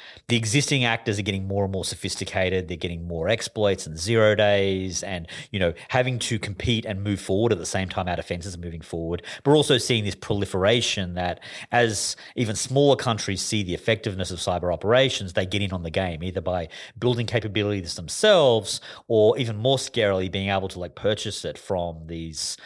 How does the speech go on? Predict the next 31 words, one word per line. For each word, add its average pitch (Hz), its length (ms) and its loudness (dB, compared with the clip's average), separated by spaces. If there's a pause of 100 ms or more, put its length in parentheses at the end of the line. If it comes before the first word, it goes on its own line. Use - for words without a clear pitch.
(240)
you 98 60 -4
know, 92 60 0
commercial 107 400 0
surveillance 113 440 2
vendors 85 400 -6
who 98 100 -4
are 90 60 -2
really 95 300 0
able 92 260 -4
to 82 80 -8
sell 90 300 0
this 82 200 -4
government 92 340 -2
level 82 240 -4
hacking 87 420 -8
capability 90 800 0 (300)
to 120 160 -2
anyone 113 340 2
for 98 120 -4
quite 95 280 2
reasonable 92 340 -2
money 80 260 -8
for 85 140 -8
a 82 40 -8
country. 85 400 -8
And 82 120 -8
that 87 100 -6
really 95 240 -2
leads 85 320 -4
to, 85 220 -6
uh, 78 160 -8